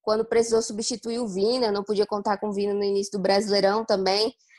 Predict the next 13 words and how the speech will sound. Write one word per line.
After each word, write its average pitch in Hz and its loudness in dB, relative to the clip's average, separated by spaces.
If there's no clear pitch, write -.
é, 202 6
e 214 -2
o 220 -6
time 220 -6
não 214 -6
tava 262 2
engatando 214 -4
ali 202 -4
naquele 196 -4
meio 196 -2
campo, 208 -4
não 190 -6
tava 254 0